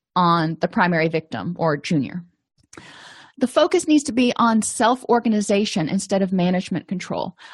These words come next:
I want to empower people to start taking control of identifying what their strengths are,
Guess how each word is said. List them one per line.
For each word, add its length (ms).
I 80
want 240
to 80
empower 480
people 460
to 120
start 380
taking 340
control 580
of 520
identifying 680
what 160
their 80
strengths 480
are, 300